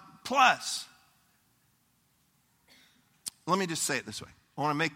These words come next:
we wanna make it hard for people to go to hell. And we wanna make it easy for them to go to church. Amen. We, we don't have any delusion, no confusion,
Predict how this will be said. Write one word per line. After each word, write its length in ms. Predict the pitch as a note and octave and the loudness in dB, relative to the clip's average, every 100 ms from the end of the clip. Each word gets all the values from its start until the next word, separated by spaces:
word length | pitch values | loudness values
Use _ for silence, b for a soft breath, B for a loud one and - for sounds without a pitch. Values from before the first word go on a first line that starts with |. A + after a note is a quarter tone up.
| - | -6
we 120 | C#3+ | -4
wanna 180 | D3+ D3 | -2 -2
make 160 | C#3 B2+ | -2 -6
it 80 | - | -10
hard 400 | - D#3 D#3+ - | -2 -2 -2 -6
for 120 | C3 | -8
people 280 | D3 C3 B2 | -6 -6 -8
to 60 | |
go 160 | A#2+ B2 | -6 -6
to 40 | |
hell. 320 | A#2 A2 G#2 B2 _ _ _ _ _ _ _ - - - - - - - - - - - | -4 -4 -6 -12 _ _ _ _ _ _ _ -20 -20 -20 -20 -20 -20 -20 -20 -20 -8 -2
And 140 | C#3 | 0
we 80 | C#3+ | 4
wanna 220 | D3 C#3+ | 4 4
make 200 | C#3+ C#3 | 0 0
it 100 | C3+ | 0
easy 300 | C#3+ D3 C#3 | 0 0 -2
for 140 | C3+ | -2
them 160 | B2+ A#2+ | -4 -2
to 80 | A#2 | -2
go 100 | A#2 | -4
to 80 | A2+ | -6
church. 440 | A#2+ G2+ - - - - - - - - - - - - - - - - - - | -6 -8 -10 -16 -14 -14 -14 -12 -12 -10 -8 -8 -8 -8 -8 -8 -8 -8 -6 -2
Amen. 240 | C3+ A2+ F#2 - - - - - - - - - - - - - - - - - - - - - - C3+ | -2 -2 -4 -6 -6 -8 -8 -8 -6 -6 -6 -6 -4 -6 -6 -6 -6 -6 -6 -8 -6 -6 -6 -6 -6 0
We, 220 | F#3 G#3 G3 - - - - - - - - - - - - - - - - - - - - - - | 4 4 2 -4 -8 -10 -10 -10 -10 -10 -10 -12 -10 -12 -12 -14 -16 -18 -18 -20 -20 -20 -20 -20 -10
we 120 | C3+ F3 | -2 2
don't 160 | F3+ | 4
have 180 | F3 D#3+ | 4 4
any 240 | D3+ G3 | 2 0
delusion, 540 | F#3+ G3 E3+ C#3+ C3 C3+ | 0 0 0 -2 -2 0
no 180 | D3+ F3+ | 2 2
confusion, 760 | - E3+ - B2 A2 A#2 G#2+ | -2 -4 -4 -6 -6 -6 -10